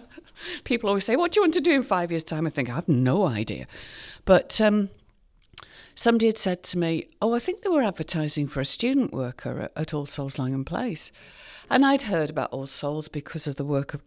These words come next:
John Stott, who'd, who'd been, uh, vicar there for many years, though he wasn't still vicar there when, um, this happened. And I thought, "Well, you know, it can't harm. I can write to them." So I wrote and said, you know, "Are you still looking for a student worker?" 'Cause this was advertised quite a while ago.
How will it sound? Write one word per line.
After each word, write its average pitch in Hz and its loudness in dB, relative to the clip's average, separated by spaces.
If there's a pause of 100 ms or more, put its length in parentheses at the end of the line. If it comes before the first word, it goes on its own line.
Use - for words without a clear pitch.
John 139 2
Stott, - -2
who'd, 135 -2 (100)
who'd 143 -4
been, 131 0 (100)
uh, - -6
vicar 135 -4
there 135 -4
for 143 -8
many 131 0
years, 139 -6 (440)
though 156 2
he 165 2
wasn't 147 -2
still - -2
vicar 135 -4
there 131 -4
when, 135 -6 (160)
um, 135 -6
this - -6
happened. - -8 (800)
And 220 2
I 208 -2
thought, - -2
"Well, 262 4
you 190 0
know, 156 0
it - 0
can't 160 -2
harm. 139 -4
I 143 -6
can 185 -2
write 254 0
to - -2
them." 139 -4 (580)
So - 2
I 233 6
wrote 233 2
and 175 0
said, 165 -6
you - -6
know, 135 -6 (500)
"Are 170 2
you 165 2
still 165 2
looking 170 2
for 143 -6
a - -2
student 139 -2
worker?" 131 -6
'Cause 165 -6
this 208 -4
was 165 -4
advertised 139 -4
quite - -8
a 139 -4
while 139 -4
ago. 135 -10